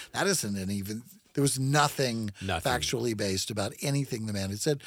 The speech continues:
Speaker 1: which I l-, made me love it even more.
Speaker 2: Right.
Speaker 1: Because then it was just this wonderful ghost story, or it wasn't a ghost story. It was,
Speaker 2: Yeah.
Speaker 1: it was a story of the, the place, but it was a wonderful story that I was being told.
Speaker 2: Totally.
Speaker 1: Like, around the campfire by this raconteur, and it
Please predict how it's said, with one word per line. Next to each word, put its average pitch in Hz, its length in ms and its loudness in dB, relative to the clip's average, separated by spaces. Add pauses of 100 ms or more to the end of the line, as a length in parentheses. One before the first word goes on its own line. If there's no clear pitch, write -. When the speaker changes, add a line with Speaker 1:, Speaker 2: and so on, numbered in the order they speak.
(220)
Speaker 1:
which 160 240 4
I 143 100 4
l-, 156 240 6
made 156 220 6
me 139 100 4
love 123 300 4
it 135 100 4
even 113 340 0
more. 92 460 -2
Speaker 2:
Right. 87 300 2
Speaker 1:
Because 135 260 2
then 135 160 4
it 175 80 2
was 127 220 0
just 120 240 0
this 120 180 -2
wonderful 127 640 0 (100)
ghost 165 280 2
story, 98 340 0
or 92 140 0
it 92 40 -8 (260)
wasn't 90 320 2
a - 20 -2
ghost 90 220 -2
story. 87 260 -6
It 170 80 -6
was, 107 260 -4 (220)
Speaker 2:
Yeah. 69 280 -6
Speaker 1:
it - 80 -20
was 117 180 -2 (260)
a 135 220 0
story 123 340 2
of 107 160 2
the, 104 160 0 (160)
the 107 100 -2
place, 143 380 2
but 139 100 0
it 151 60 0
was 131 100 2
a 143 60 4
wonderful 147 340 2
story 113 460 2
that 95 120 -2
I 95 80 -2
was 98 140 -4
being 104 260 -6
told. 107 360 -4 (160)
Speaker 2:
Totally. 85 320 -2
Speaker 1:
Like, 117 160 -2
around 127 400 0
the 113 100 -2
campfire 117 540 -2
by 104 160 -2
this 104 200 -4
raconteur, 110 720 -4
and 110 140 -2
it 135 80 -14